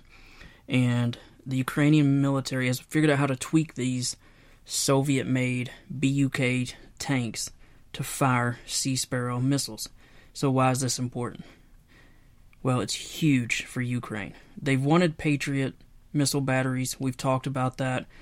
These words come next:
They're gonna get one from the U S. They're gonna get one more. I think Germany's the one sending it from Europe, but that's only two batteries. It's hard to move those around. You certainly can't move them quickly. Whereas on these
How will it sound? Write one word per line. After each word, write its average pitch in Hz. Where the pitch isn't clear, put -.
They're 127
gonna 131
get 127
one 127
from 131
the 127
U 127
S. 123
They're 131
gonna 135
get 123
one 131
more. 127
I -
think -
Germany's 127
the 123
one 123
sending 123
it 123
from 123
Europe, 120
but 131
that's 151
only 156
two 151
batteries. 131
It's -
hard 143
to 135
move 135
those 123
around. 117
You -
certainly 147
can't 139
move 131
them 120
quickly. 123
Whereas 143
on 135
these 127